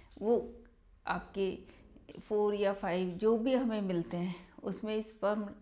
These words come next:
इक्सी करके हम एम्ब्रियो बनाते हैं। पर कई बार क्या होता है कि जो एम्ब्रियो होता है, वो ब्लास्ट तो बन जाता है और दिखने में भी ठीक होता है, जो हम लैब में देखते हैं, पर वो अरेस्ट हो जाता है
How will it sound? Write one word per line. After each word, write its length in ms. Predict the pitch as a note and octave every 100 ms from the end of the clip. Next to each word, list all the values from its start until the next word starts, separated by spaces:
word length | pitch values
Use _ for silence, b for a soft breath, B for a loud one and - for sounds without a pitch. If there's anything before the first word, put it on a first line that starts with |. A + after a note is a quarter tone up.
| -
इक्सी 340 | G3 - - A#3
करके 400 | G#3 F3+ - F#3+
हम 300 | F#3 F#3 F3+ - - -
एम्ब्रियो 380 | G3+ G3+ B3 B3
बनाते 440 | G#3 E3+ D3+ -
हैं। 220 | E3+ D#3+ F3 B B B B
पर 120 | G#3+
कई 240 | G#3+ A#3 A#3+
बार 180 | B3+
क्या 240 | C4 A#3 A3
होता 340 | B3+ G#3+ F#3
है 100 | F#3
कि 160 | F#3+ G#3
जो 180 | A3 -
एम्ब्रियो 500 | G3 G3 G3 A#3 A3
होता 240 | G#3 G3+
है, 80 | G#3
वो 160 | A3+
ब्लास्ट 480 | A3+ A3+ F3+ G#3+ -
तो 100 | A#3
बन 200 | A#3 A3
जाता 320 | A3 G3 -
है 180 | D#3 D3+ - b b b b b b -
और 60 |
दिखने 380 | F#3+ G3+ - A#3+
में 160 | A#3 A#3
भी 120 | A#3
ठीक 300 | A#3 A3+ G3+
होता 260 | F3+ E3 E3+
है, 140 | E3
जो 120 | F3+
हम 300 | G#3+ F3+ - - -
लैब 220 | F#3 F3+
में 200 | F3+ F3+
देखते 380 | E3+ E3 - E3
हैं, 100 | F3 B B B B -
पर 120 | B3+
वो 140 | C4+
अरेस्ट 560 | C#4 - A#3+ C4 C4+ -
हो 100 | F#3
जाता 320 | D#3+ -
है 100 | -